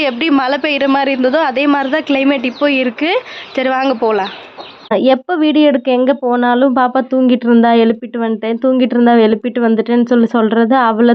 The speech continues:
தூங்க விடாம கஷ்டப்படுத்துறனோ அப்படின்னு வேற சில டைம் கஷ்டமா இருக்கும்.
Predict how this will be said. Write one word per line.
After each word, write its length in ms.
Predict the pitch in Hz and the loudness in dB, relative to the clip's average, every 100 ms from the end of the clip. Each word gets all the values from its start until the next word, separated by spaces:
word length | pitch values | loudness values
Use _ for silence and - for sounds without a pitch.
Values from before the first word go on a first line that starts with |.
| 233 | 0
தூங்க 260 | 285 330 311 | -2 2 4
விடாம 280 | 269 240 240 254 | 2 2 -2 -6
கஷ்டப்படுத்துறனோ 800 | 254 349 339 302 233 262 254 269 247 | -8 -4 0 -2 0 -2 0 2 2
அப்படின்னு 500 | 226 233 254 254 240 | 0 0 4 4 4
வேற 140 | 233 262 - | 4 2 2
சில 180 | 226 214 | 0 0
டைம் 160 | 240 254 | -2 -2
கஷ்டமா 400 | 233 233 262 254 226 | -2 -6 -10 -6 -6
இருக்கும். 440 | 196 - 226 262 | -6 -10 -4 -4